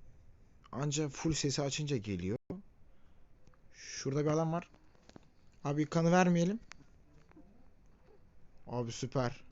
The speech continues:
İlk kanı verdik mi lan? Biz mi? Şurada adam var. Al şunu. Üç kişiden. Üçe tek.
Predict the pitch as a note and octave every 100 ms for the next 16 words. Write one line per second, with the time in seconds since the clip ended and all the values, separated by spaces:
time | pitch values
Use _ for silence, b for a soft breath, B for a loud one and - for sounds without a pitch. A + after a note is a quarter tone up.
0 | - B2 - C3+ C3 C3 C#3+ E3 A#2 C#3+
1 | E3+ - - - C3+ C3+ - - - -
2 | - - - - - - - - - -
3 | - A2+ A2 A2+ G#2 - - - - -
4 | - - - - - - - - - -
5 | - - - - - - - - - -
6 | - - C#3+ C#3+ D#3 E3 - - - -
7 | - - - - - - - - - -
8 | - - - - - - - - - B
9 | B B B B B B - C#3 - -
10 | - D#3+ C#3+ B B B B B A#2 -
11 | D3+ F3+ D#3+ -